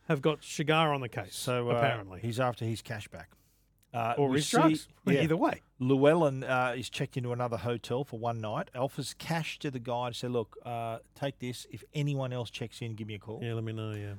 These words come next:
Speaker 2: So he's wide awake, of course. Uh, there, uh, he examines the case, and it's at this point where he finds there's a transmitter. In one of the stacks of, you'll notice one of the, like, no, all the stacks of cash
Speaker 1: Yeah,
Speaker 2: were hundreds.
Speaker 1: it's the old prison style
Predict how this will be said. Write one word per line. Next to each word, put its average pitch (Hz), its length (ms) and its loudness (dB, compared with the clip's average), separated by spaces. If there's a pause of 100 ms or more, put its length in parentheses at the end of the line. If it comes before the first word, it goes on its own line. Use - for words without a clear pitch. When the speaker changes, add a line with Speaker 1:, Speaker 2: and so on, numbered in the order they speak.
Speaker 2:
So - 100 -18
he's 117 80 -6
wide 147 220 4
awake, 107 240 -2
of - 100 -20
course. 139 400 -8
Uh, 110 380 -8 (800)
there, 131 760 2 (120)
uh, 120 500 2
he 127 180 0
examines 190 580 2
the 185 80 2
case, 208 440 0
and 156 100 4
it's 156 320 -2
at 156 180 -2
this 302 180 -2
point 226 300 -8
where 165 160 -2
he 143 80 0
finds 143 580 -2 (100)
there's 120 220 -2
a 113 60 -8
transmitter. 120 720 -8 (280)
In 117 120 -8
one 165 180 6
of 202 60 -2
the 185 60 0
stacks - 340 0
of, 139 100 -4 (240)
you'll 135 100 0
notice 170 320 2
one 165 220 2
of 156 60 0
the, 143 80 0
like, 139 160 4
no, 143 140 2
all 175 260 2
the 175 100 0
stacks - 360 0
of - 80 -8
cash - 260 0
Speaker 1:
Yeah, 165 80 4
Speaker 2:
were 127 60 0
hundreds. 165 320 2
Speaker 1:
it's 285 60 0
the 185 120 8
old 185 260 8
prison 180 440 4
style 160 420 6